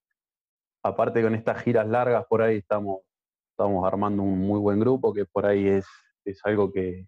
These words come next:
estando todos los fines de semana, partido tras partido, no te da como el tiempo para armar el grupo, y la verdad que esto, este tiempo ya desde Buenos Aires y ahora que estamos juntos,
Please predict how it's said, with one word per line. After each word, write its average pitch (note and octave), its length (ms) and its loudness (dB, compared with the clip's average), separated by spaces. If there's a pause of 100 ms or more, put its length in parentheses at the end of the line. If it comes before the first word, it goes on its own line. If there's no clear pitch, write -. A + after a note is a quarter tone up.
(160)
estando G2 840 0
todos G#2+ 220 2
los F#2+ 120 0
fines G#2 240 -2
de F#2+ 120 -2
semana, G#2 440 -2
partido G2+ 360 0
tras F#2+ 160 -4
partido, G#2 480 0
no G2 140 -2
te G2 100 -2
da G#2 240 2
como F#2+ 460 -6 (120)
el F#2 80 -12
tiempo G2+ 320 0
para - 200 -4
armar G#2 280 0
el G2 80 0
grupo, G#2 300 -4
y - 20 -12
la G2 80 -8
verdad F#2+ 240 -2
que F#2+ 140 -12 (640)
esto, - 580 -4
este G2+ 240 -6
tiempo A2+ 460 0
ya A2 180 -2
desde F#2 220 0
Buenos F#2+ 340 -2
Aires G2 540 -2
y - 60 -2
ahora G2+ 380 2
que G#2 80 -14
estamos G2 460 -6
juntos, A#2 480 -2